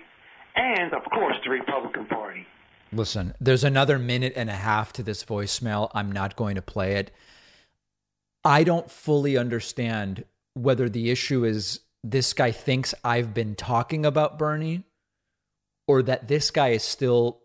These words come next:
Speaker 2: rehashing a six-year-old election. Yes, we look at history to understand what,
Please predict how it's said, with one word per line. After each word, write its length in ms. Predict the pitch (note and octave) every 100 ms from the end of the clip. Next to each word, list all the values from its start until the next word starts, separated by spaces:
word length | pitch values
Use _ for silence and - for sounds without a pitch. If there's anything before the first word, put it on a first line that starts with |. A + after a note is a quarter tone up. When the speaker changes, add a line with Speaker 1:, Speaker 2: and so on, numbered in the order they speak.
| A#2
Speaker 2:
rehashing 600 | B2+ A#2 A#2 A2+ - A#2
a 60 |
six-year-old 640 | G2+ C#3+ A#2+ - A#2 G#2 F#2+
election. 480 | F2+ F#2 - - F2+
Yes, 340 | B2 D3 -
we 120 | B2
look 200 | A#2+ C#3+
at 80 | D3
history 480 | A#2 C#3 - - C3
to 160 | B2+ C3+
understand 880 | B2+ A#2+ A2 - - C3 C#3 A2 G#2
what, 240 | C3 -